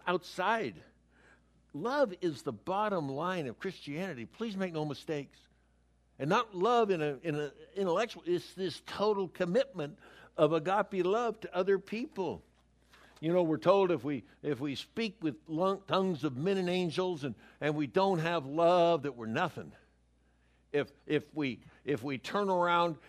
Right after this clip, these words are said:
and we've got this gift of prophecy, we can tell the future. Uh, we understand all God's secret plan. We got all our, we got our theology absolutely straight. We can do miracles. We can move mountains,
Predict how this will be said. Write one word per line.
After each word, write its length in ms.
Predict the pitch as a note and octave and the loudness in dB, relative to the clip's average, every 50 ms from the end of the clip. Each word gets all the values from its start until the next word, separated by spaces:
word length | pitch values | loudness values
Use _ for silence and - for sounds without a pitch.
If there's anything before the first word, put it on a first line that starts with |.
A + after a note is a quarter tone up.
| - - | -20 -8
and 200 | - D3+ D#3+ D#3+ | -2 0 0 0
we've 180 | D#3 D3+ C#3 B2 | 0 -2 -2 0
got 260 | C#3+ F#3 E3+ - - | 0 0 0 0 -2
this 160 | E3 D3 G#2 | -8 -8 -8
gift 340 | A2+ B2 F3 G3 F#3 - - | 0 2 2 2 2 0 -6
of 140 | D3+ G#2+ - | -6 -6 -4
prophecy, 560 | - F3 F#3+ G3+ G3 E3+ F3 D3+ - F3+ F3 | 0 4 4 4 4 4 0 -6 -4 -4 -4
we 140 | D#3 C#3+ C3 | -4 -4 -6
can 160 | - B2 A2 | -8 -12 -14
tell 340 | - - F3+ F#3+ F#3 F3+ E3+ | -2 0 4 4 6 6 4
the 80 | C#3+ B2+ | 0 -2
future. 580 | - - G3+ G3+ F#3 - - F#3 G3 F#3 D#3+ - - - - - _ - - | -4 -4 -4 -4 -4 -2 -2 -2 -2 -2 -6 -10 -20 -20 -20 -20 _ -2 2
Uh, 160 | C3 B2 B2 A#2+ | 4 4 4 4
we 140 | B2 C#3 D#3+ | 2 -2 -2
understand 480 | G3 G3+ F#3 - - G3+ F#3+ F#3 F#3 | 0 0 -2 -2 -2 -2 0 0 0
all 160 | F3+ F3 F3 | 0 -2 -2
God's 320 | D#3+ E3 F3 F3 E3+ C#3+ - | -2 0 0 0 0 0 -4
secret 400 | - F3+ F3+ E3+ - E3+ C#3+ - | -2 -2 -2 -2 -2 -8 -10 -8
plan. 380 | - - D#3+ E3 E3 E3 D#3 D3 - | -6 -4 0 0 0 0 -2 -4 -4
We 100 | D3+ F3 | -6 0
got 160 | F#3+ A#3 A3 G#3+ | 2 4 4 6
all 220 | A3 A3 G#3 F#3+ | 6 6 6 4
our, 140 | E3 D#3+ E3 E3+ | 4 0 0 0
we 120 | G3 C4 | 0 4
got 160 | B3 A#3+ G#3+ | 4 4 6
our 120 | G3 E3 C#3 | 6 4 4
theology 840 | - - D#3 D3 - F3+ A3+ B3 B3 B3 G#3+ D3+ E3 D#3 C3+ A2+ - _ | 2 0 0 2 6 6 8 8 6 6 4 2 -2 -4 -4 -6 -12 _
absolutely 1080 | - F3 A3 A#3+ B3+ A#3 F#3 - - - F#3 E3 D#3 D#3 E3+ G#3+ C4 B3 F#3+ E3 E3 C#3 | -6 -2 2 2 2 2 0 -8 -4 -2 -2 0 2 4 4 2 2 0 -4 -8 -8 -8
straight. 840 | - - - - - - _ - D3+ E3 F#3+ A3 A3+ A3 D#3 A2 - _ _ - - - _ | -6 -10 -12 -12 -14 -16 _ -16 -14 -8 -4 -2 -2 -2 -2 -4 -10 _ _ -20 -20 -16 _
We 180 | C3 G#3 B3+ | -4 -4 -4
can 160 | A#3+ - A3 F#3 | -2 -4 -6 -4
do 180 | D3 E3+ D#3 | -2 -2 0
miracles. 800 | C3 B2 A#2+ C#3+ G#3+ C4 C#4 C#4 B3+ G3 - - A#2 G#2 F2+ - | 0 0 0 0 2 2 4 4 4 4 2 -4 -10 -10 -10 -8
We 200 | B2 D#3+ A3 A#3+ | -6 -6 -6 -4
can 200 | G#3+ A3 G#3 F#3+ | -4 -4 -4 -2
move 300 | D#3+ D3+ D#3 D3+ C3 G#2 | 0 0 0 0 0 -2
mountains, 880 | A2 A2+ A#2+ D#3 G3 A#3+ B3+ C4 B3 F#3 - C3 B2 C3 B2+ A#2+ - | -4 -4 0 2 4 6 6 6 4 2 -2 -8 -6 -6 -8 -10 -12